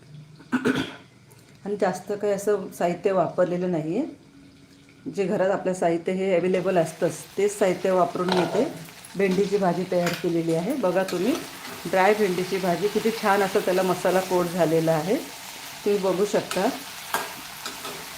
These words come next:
आणि आता भाजी शिजतसुद्धा आलेली आहे. आपल्याला भाजी शिजायला जो वेळ लागणार आहे तो लागणारच आहे, पण नेहमी जर तुम्ही कांदा टॅमॅटोवाली भाजी खाऊन कंटाळला असाल तर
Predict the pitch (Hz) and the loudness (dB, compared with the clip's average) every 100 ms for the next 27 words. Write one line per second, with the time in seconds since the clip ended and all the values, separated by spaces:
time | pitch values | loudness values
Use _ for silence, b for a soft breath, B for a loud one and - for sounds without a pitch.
0 | - - 170 180 202 190 170 214 - 175 | -14 -2 0 2 2 2 2 2 0 0
1 | 190 - 180 180 156 151 143 147 139 143 | -2 -2 0 2 2 2 2 2 0 -2
2 | 147 - - - - - - - - - | -2 -2 -2 -8 -14 -14 -14 -14 -14 -14
3 | - - - - - - - - - - | -14 -14 -14 -14 -10 -10 -10 -14 -14 -16
4 | - - - - - - 170 190 202 196 | -16 -16 -14 -14 -10 -8 -2 2 4 4
5 | 175 214 208 208 208 208 208 208 208 202 | 2 2 4 6 8 8 8 10 8 6
6 | 196 208 202 202 202 202 185 196 208 208 | 4 2 2 0 2 4 4 4 4 2
7 | 196 156 185 285 - - - - - - | 2 0 0 -4 -8 -14 -14 -14 -16 -10
8 | - 185 208 202 220 214 214 214 208 202 | -4 2 4 6 8 8 8 8 6 4
9 | - - - 185 202 214 196 196 196 185 | -2 -4 4 6 8 6 6 4 4 4
10 | 190 190 170 196 196 196 190 180 160 185 | 4 2 2 2 2 2 0 0 2 4
11 | 190 175 - 247 | 6 6 6 2